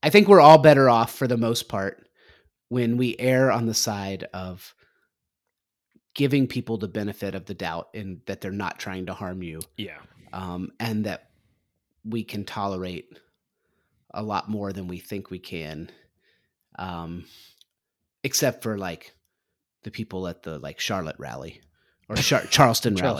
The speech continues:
Speaker 1: rally. Charleston? Char-, Char-, Charlottesville
Speaker 2: Char-,
Speaker 1: rally.
Speaker 2: Charlottesville rally.
Speaker 1: No, Charlottesville rally. Those people should be rounded up and burned.
Speaker 2: Yeah.
Speaker 1: Um,
Speaker 2: Beaten with reeds.
Speaker 1: So, yes. But I think in general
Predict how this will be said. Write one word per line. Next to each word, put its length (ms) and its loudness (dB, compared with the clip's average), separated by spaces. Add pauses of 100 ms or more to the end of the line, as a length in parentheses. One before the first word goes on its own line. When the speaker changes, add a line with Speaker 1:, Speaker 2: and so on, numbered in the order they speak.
Speaker 1:
rally. 120 -18 (400)
Charleston? 400 -4 (160)
Char-, 180 4
Char-, 400 8
Charlottesville 360 10
Speaker 2:
Char-, 180 8
Speaker 1:
rally. 160 6
Speaker 2:
Charlottesville 440 6
rally. 400 -10
Speaker 1:
No, 180 4 (360)
Charlottesville 500 4
rally. 320 -10
Those 180 -2
people 240 -6
should 220 -10
be 380 -8
rounded 320 -8
up 200 -10
and 240 -14 (800)
burned. 380 -4
Speaker 2:
Yeah. 160 -12 (480)
Speaker 1:
Um, 300 -16
Speaker 2:
Beaten 240 -12
with 120 -16
reeds. 440 -8
Speaker 1:
So, 320 -6 (540)
yes. 520 -4 (500)
But 180 0
I 80 -2
think 200 -2
in 100 -2
general 600 -4